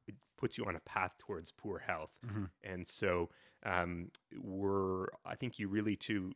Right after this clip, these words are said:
Speaker 1: you know, although, like I said, ninety percent of, uh, of heart disease may well be preventable, um, it's an uphill battle because,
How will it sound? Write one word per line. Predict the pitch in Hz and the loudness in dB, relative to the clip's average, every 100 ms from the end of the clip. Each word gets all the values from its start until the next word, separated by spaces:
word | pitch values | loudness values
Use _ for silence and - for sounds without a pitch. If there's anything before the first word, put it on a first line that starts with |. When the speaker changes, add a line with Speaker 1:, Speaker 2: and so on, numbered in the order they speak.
| - | -10
Speaker 1:
you | - 104 98 | -12 -4 0
know, | 92 | 2
although, | 92 107 104 - - - - | 6 6 6 0 -10 -16 -10
like | 95 92 | -6 -4
I | |
said, | - 107 | 0 0
ninety | 95 95 101 | 2 2 2
percent | 95 104 - 101 98 - | 0 -6 -2 0 0 2
of, | 87 80 101 | 0 0 0
uh, | 90 87 | 2 2
of | 87 | 2
heart | 160 180 | 0 0
disease | 113 101 95 | -2 -2 0
may | 98 104 | 2 4
well | 98 95 | 4 4
be | 90 87 | 2 -4
preventable, | - 90 101 - 90 85 82 - - - - | -6 -2 -2 -2 -2 -4 -4 -8 -20 -14 0
um, | 95 95 92 | 4 4 2
it's | - 123 - | 0 -2 0
an | 107 | -2
uphill | 104 - 101 | -2 -2 -2
battle | 87 98 85 82 80 | 0 0 0 -4 -8
because, | 92 - 90 87 | -10 -4 -2 -2